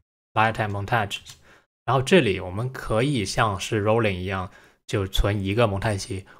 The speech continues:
我们也可以，那我们先把它的那个，啊，类改成是一个蒙太奇，啊，就是A N I M montage，montage 的，蒙太奇的 object reference 引用。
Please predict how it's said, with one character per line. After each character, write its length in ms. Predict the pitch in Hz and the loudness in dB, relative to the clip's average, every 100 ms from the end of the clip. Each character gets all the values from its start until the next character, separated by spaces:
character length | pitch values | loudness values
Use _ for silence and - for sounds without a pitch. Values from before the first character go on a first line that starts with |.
| _ | _
我 60 | - | -6
们 140 | 117 | -4
也 120 | 120 101 | -2 -4
可 420 | - - 107 110 | -8 -8 -4 -2
以， 240 | 123 95 - _ _ _ _ _ | -2 -4 -8 _ _ _ _ _
那 60 | 101 | -8
我 40 | |
们 80 | 95 | -6
先 160 | 117 107 | -4 -4
把 80 | |
它 160 | 95 104 | -4 -4
的 120 | 104 | -4
那 120 | 104 | -6
个， 300 | 101 101 95 - - - - | -4 -6 -6 -12 -20 -18 -8
啊， 180 | 92 92 | -6 0
类 260 | 156 117 | 2 2
改 160 | - 90 | 0 -4
成 180 | 95 92 | -4 -6
是 380 | - - - 98 | -10 -10 -6 -4
一 80 | |
个 80 | 98 | -4
蒙 160 | 95 95 | -6 -4
太 160 | 107 | -4
奇， 240 | 101 - - - - _ _ _ _ - | -6 -8 -12 -16 -20 _ _ _ _ -6
啊， 320 | 95 - - - - - - - - - _ _ _ _ _ _ _ _ _ _ _ _ | -4 -6 -10 -20 -20 -20 -20 -20 -20 -20 _ _ _ _ _ _ _ _ _ _ _ _
就 140 | - 104 | -12 -10
是 200 | 117 101 - | -10 -10 -2
A 180 | 123 123 | 0 0
N 160 | 120 | -2
I 160 | 113 113 113 | -2 -2 -2
M 140 | 120 - - - - - - | -4 -8 -20 -20 -20 -20 -8
montage，montage 1500 | 135 117 - - _ _ _ _ _ _ - 110 120 107 | -6 -6 -10 -18 _ _ _ _ _ _ -8 -4 -4 -6
的， 400 | 107 95 95 104 - - | -6 -6 -6 -10 -14 -14
蒙 80 | 113 | -8
太 160 | 120 113 | -8 -8
奇 140 | 110 | -8
的 220 | 98 95 110 | -8 -10 -4
object 400 | - 113 113 110 | -2 0 0 -2
reference 320 | - 98 - - - _ - | -2 -8 -10 -20 -20 _ -12
引 140 | 90 | -4
用。 200 | 113 | -4